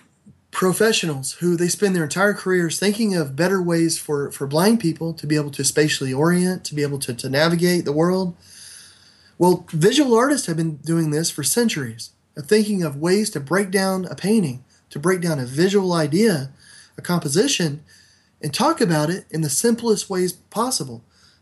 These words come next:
That way, a painter in Italy, if he wants to describe a painting to someone in England, he can write it in a letter.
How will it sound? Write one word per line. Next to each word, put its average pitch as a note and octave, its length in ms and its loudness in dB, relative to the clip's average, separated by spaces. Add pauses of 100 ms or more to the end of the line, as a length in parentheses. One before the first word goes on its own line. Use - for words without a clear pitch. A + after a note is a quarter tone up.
That B3+ 180 2
way, C#4+ 140 4
a F#3+ 80 2
painter G#3+ 340 2
in D#3 240 -2
Italy, G3 380 0
if A#2 100 -12
he G#3 80 -2
wants A#3 220 0
to G3+ 120 -6
describe F3 440 -2
a D#3 40 -6
painting E3 360 -4
to D3 80 -8
someone C#3 280 -4
in B2 120 -8
England, G#3+ 320 2
he D#3 60 -2
can C3+ 120 -4
write D3 240 2
it C#3+ 160 0
in C3+ 80 -6
a B2+ 80 -4
letter. A3 420 2